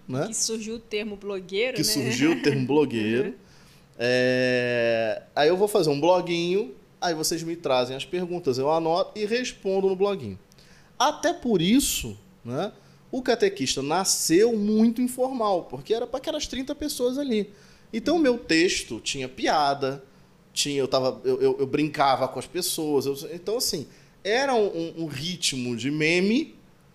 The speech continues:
Speaker 1: falando de religião. Isso só acontecia porque eu estava me expondo para trinta pessoas que já conheciam o meu estilo de falar,
Speaker 2: Uhum.
Speaker 1: né? Só que imediatamente, naquele momento, a gente tá falando de dois mil e onze,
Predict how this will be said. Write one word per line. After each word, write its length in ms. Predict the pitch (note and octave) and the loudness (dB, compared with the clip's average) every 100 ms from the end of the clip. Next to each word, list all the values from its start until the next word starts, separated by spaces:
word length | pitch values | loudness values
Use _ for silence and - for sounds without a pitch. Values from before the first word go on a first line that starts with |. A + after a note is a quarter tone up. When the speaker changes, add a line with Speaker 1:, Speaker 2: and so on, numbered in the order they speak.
| - | -10
Speaker 1:
falando 720 | - A3 G3 F#3 G3+ G#3 A3 | 0 2 4 4 2 -2 -6
de 120 | G#3 | -4
religião. 600 | G#3 G#3+ G3+ A3+ F#3 D3+ - - - - | -2 -2 -4 -2 0 0 -4 -20 -16 0
Isso 400 | C4+ F4 - G3 | 4 4 2 0
só 440 | - - F3+ D#3 | 0 2 4 4
acontecia 1080 | C#3 - A#2+ A#2+ B2+ - - G3+ C#4 A3 G2 - _ - _ | 0 -6 -10 -8 -6 -4 -6 -6 -6 -6 -8 -14 _ -20 _
porque 200 | - A3+ | -2 -2
eu 60 | A#3+ | -2
estava 280 | A#3 F#3+ F#3 | 0 0 0
me 140 | G3 | -2
expondo 560 | G#3+ - G#3 G3+ G#3+ A#3+ | -2 0 4 4 4 0
para 260 | - A#3 A#3 | -2 0 2
trinta 440 | - F3+ F#3 G3 | 4 4 4 0
pessoas 420 | G3 G#3 G3+ B3 | 4 4 4 0
que 140 | - G3+ | -2 -2
já 400 | D3+ F3+ A3+ D4 | 0 4 4 2
conheciam 720 | - G3+ F3 D#3 - D#3 D3 | 0 0 0 -2 -4 -4 -4
o 20 | |
meu 140 | C#3+ | -2
estilo 300 | C#3 - A#2+ | -2 -4 -6
de 100 | A2 | -8
falar, 320 | - G#2 - - - - - | -6 -6 -6 -14 -20 -20 -12
Speaker 2:
Uhum. 120 | G#3+ | -4
Speaker 1:
né? 300 | A#2 F3 A3+ - - | -2 -2 -6 -18 -8
Só 140 | - G#3+ | -2 -2
que 140 | C4 | -2
imediatamente, 640 | D#4+ C4+ E3+ D#3+ E3+ F3 F3 | -2 0 0 2 0 -2 -4
naquele 360 | F#3 - D4+ | -4 0 2
momento, 520 | C4+ G#3 D#3 C3 A#2 A2 | 4 6 6 4 2 -2
a 20 | |
gente 160 | C3+ | -4
tá 60 | - | -6
falando 220 | - D#3 | -6 -6
de 60 | C#3 | -2
dois 140 | C3 | -2
mil 140 | B2 A#2+ | 0 0
e 60 | |
onze, 500 | A#2 D#3+ G#3+ C#3+ A2 | 2 4 4 2 -2